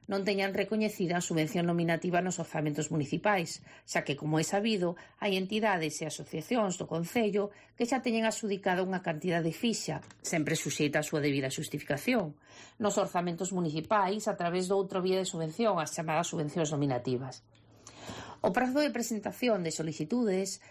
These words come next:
será de vinte días naturais a partir do día seguinte á publicación das bases no Diario Oficial, no bopa de Lugo,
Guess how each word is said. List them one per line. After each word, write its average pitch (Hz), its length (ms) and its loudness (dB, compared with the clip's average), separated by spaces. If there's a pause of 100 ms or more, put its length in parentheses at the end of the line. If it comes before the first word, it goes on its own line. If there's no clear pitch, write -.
(140)
será 214 320 2
de 202 80 2
vinte 226 320 0
días 208 320 2
naturais 202 560 0
a 170 80 -6
partir 190 320 0
do 202 80 6
día 196 240 0
seguinte 196 400 0
á 175 80 2
publicación 160 560 0
das 170 240 2
bases 180 400 0
no 180 80 2
Diario 156 400 2
Oficial, 165 480 0
no 151 160 -2
bopa 156 240 -2
de 160 160 -2
Lugo, 143 400 0